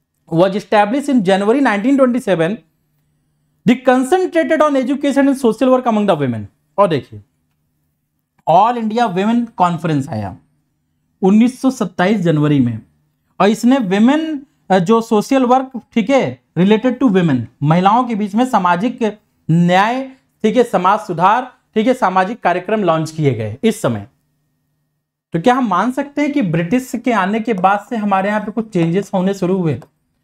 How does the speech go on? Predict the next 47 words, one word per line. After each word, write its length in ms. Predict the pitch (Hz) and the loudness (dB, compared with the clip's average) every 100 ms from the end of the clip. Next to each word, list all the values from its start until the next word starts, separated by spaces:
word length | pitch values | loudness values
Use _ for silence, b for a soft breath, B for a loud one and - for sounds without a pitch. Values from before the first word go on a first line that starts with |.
| _ - | _ -4
क्या 140 | 349 | -2
समाज 320 | 349 220 302 311 | 2 2 2 0
बहुत 200 | 285 247 | 0 0
जल्दी 220 | 247 285 | 0 0
नहीं 120 | 311 | -2
चेंज 240 | 294 220 | 0 0
होगा, 140 | 185 262 | 0 -2
सौ, 180 | 285 208 | -2 -2
दो 120 | 208 | 0
सौ, 120 | 240 | -2
तीन 220 | 240 214 | -2 -2
सौ, 100 | 208 | -2
चार, 560 | 233 208 208 202 - 175 | 0 0 0 -4 -16 -8
चार 260 | - 190 | 0 0
सौ 80 | 190 | 0
साल 220 | 214 196 | -2 -2
लगेंगे, 440 | 220 180 165 185 - b b b - | 0 -2 -4 -6 -8 b b b 0
लेकिन 180 | 254 | 2
शुरुआत 440 | 330 254 214 247 262 | 2 0 2 2 0
तो 80 | 269 | -2
हुई, 320 | 196 151 - _ _ _ _ _ _ _ - | -2 -2 -8 _ _ _ _ _ _ _ 0
और 80 | 247 | 0
शुरुआत 360 | 254 240 262 | 2 2 2
भी 140 | 285 330 | 0 -2
कब 180 | 320 320 | 0 0
हुई? 100 | 330 | 2
जब 180 | 339 | 0
ब्रिटिश 260 | 285 262 311 | 0 -2 2
जाने 260 | 262 240 247 | 2 0 0
वाले 260 | 202 151 | 0 0
थे, 140 | 135 131 | -4 -2
मतलब 260 | 190 294 | 0 0
नाइंटीज़ 480 | 240 226 233 285 294 | 0 0 0 -4 -2
के 60 | 294 | 0
बाद 160 | 269 | 0
में 120 | 262 226 | 0 2
ज्यादा 220 | 175 165 | 2 2
हुई। 240 | 143 113 - _ _ _ _ _ - | -2 -6 -12 _ _ _ _ _ 0
मैं 180 | 220 269 | 2 2
देखता 280 | 254 262 | 0 0
हूं 120 | 277 285 | 0 0
कि 120 | 285 | 0
नाइनटीन 480 | 226 202 208 254 302 | 0 0 0 0 0
सेंचुरी 380 | 247 220 233 | 0 0 -2
के 120 | 247 285 | -2 -2
सेकेंड 380 | 208 190 247 | -2 0 0
हाफ, 200 | 208 214 | 2 0